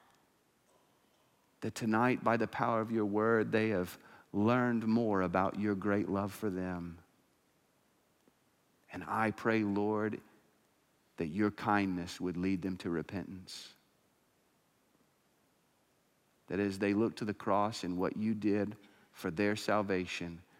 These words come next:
they couldn't help but run to you. To know your freedom and your forgiveness on this Good Friday.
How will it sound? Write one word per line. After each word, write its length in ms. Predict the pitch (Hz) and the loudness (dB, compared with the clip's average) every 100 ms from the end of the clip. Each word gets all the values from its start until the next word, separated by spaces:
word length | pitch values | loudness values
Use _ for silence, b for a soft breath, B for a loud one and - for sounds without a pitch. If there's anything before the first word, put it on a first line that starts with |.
| b - | b -6
they 120 | 87 | -6
couldn't 360 | - - 101 101 | -4 -2 0 0
help 280 | 101 85 78 | -4 -6 -6
but 200 | 85 87 | -6 -6
run 420 | 90 92 95 101 98 | -4 -2 -2 -2 -4
to 120 | 92 | -6
you. 360 | 90 82 78 82 - _ _ _ _ _ - | -4 -6 -8 -14 -20 _ _ _ _ _ -10
To 80 | 95 | -4
know 200 | 87 101 | -2 0
your 180 | 95 87 | 0 -4
freedom 500 | - 113 113 113 104 | -4 -2 -2 -2 -4
and 100 | 90 | -4
your 120 | 85 | -6
forgiveness 680 | - 85 98 90 87 87 - | -8 -6 -4 -4 -6 -10 -8
on 240 | 90 90 | -4 -4
this 220 | 87 90 | -4 -6
Good 320 | 90 90 92 85 | -8 -4 -4 -4
Friday. 680 | - 82 82 82 85 101 | -4 -4 -4 -8 -12 -14